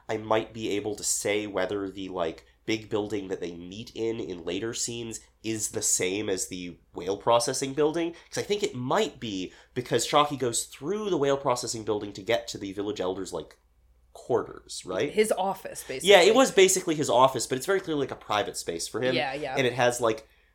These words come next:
Speaker 1: much nicer, like, sliding doors and paper paneling than,
Speaker 2: Yes.
Speaker 1: uh, than Shockey's home, which has very obviously, like, sort of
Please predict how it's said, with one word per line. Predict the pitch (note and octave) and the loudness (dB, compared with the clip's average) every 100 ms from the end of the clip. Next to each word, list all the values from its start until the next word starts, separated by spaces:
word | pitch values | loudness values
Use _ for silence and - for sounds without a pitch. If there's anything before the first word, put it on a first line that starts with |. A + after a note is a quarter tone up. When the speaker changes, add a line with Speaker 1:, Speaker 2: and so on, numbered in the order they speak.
| _ | _
Speaker 1:
much | A3+ C#4+ - | 2 2 0
nicer, | A#2+ G2+ G2+ B2 - B2 A#2 A2+ - | -4 2 2 2 0 0 0 0 -2
like, | G#2+ G2+ | -2 -2
sliding | - - G#2 G#2+ A2 G2+ | -2 2 2 2 -2 -4
doors | F#2+ G2+ G#2 | -2 0 -2
and | G2+ | -6
paper | A2 F#2+ G2 | -8 -6 -8
paneling | - F#2 G#2 G#2+ A2 A2 A2 | -6 -4 -2 0 0 0 -4
than, | G#2 G2+ G2+ | 0 2 2
Speaker 2:
Yes. | G2 F#2+ | 0 -2
Speaker 1:
uh, | F#2 F#2 F#2+ F#2+ F#2 - _ | 0 4 4 4 2 -6 _
than | G2 | -2
Shockey's | - G2 G2+ A2 A2 | 0 2 2 0 -6
home, | - A#2+ A2+ A2+ G#2+ | -2 2 2 2 0
which | F#2+ F#2+ - | -4 -4 -4
has | G2+ - | -6 -2
very | F#2+ G2 | 0 2
obviously, | F#2+ G2 F#2+ F#2+ - | 0 -2 -2 -4 -4
like, | F#2 F2+ - | -4 -6 -6
sort | F#2 | -8
of | F2+ | -8